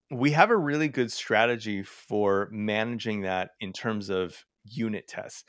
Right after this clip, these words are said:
'Cause I think unit tests are the easiest thing to write. It's a way to check the box, but it's not particularly effective, a unit test. And they're brittle and, like,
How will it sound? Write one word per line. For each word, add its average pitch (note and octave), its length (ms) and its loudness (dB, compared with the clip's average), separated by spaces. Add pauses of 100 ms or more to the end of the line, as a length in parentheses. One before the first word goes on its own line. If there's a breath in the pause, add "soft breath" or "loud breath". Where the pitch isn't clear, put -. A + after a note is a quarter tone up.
(180 loud breath)
'Cause A3+ 100 2
I - 20 6
think D4+ 220 -2
unit D#3 300 -2
tests - 260 2
are F#3 80 6
the C#3+ 180 -4
easiest A#2 400 -2
thing A2 180 -2
to F#2 100 -6
write. F#2 360 -4
It's C3 200 0
a C3+ 40 4
way D#3 140 4
to F#3+ 100 6
check - 320 2
the B2+ 80 2
box, G2 480 -2 (240 loud breath)
but C3 120 8
it's C3 160 -2
not F3+ 240 6
particularly B2 720 0
effective, - 680 -12 (120)
a B2 80 0
unit G2 320 -6
test. - 340 -8
And E3 320 0
they're C#3+ 120 6
brittle A2 480 0
and, G2 180 -6
like, F#2 160 -6